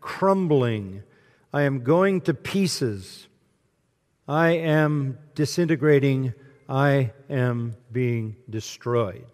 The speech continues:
The prophet is crushed by the recognition of the holiness of God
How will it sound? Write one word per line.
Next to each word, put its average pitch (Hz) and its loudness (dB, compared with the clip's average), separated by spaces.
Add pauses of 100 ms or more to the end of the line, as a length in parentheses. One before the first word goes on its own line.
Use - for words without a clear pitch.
(1200)
The - -20
prophet 165 0
is 117 -4 (100)
crushed - -4 (2000)
by 147 -4
the 139 0
recognition 135 0
of 113 -2
the 113 -2
holiness 120 -2
of 104 -6
God 107 -6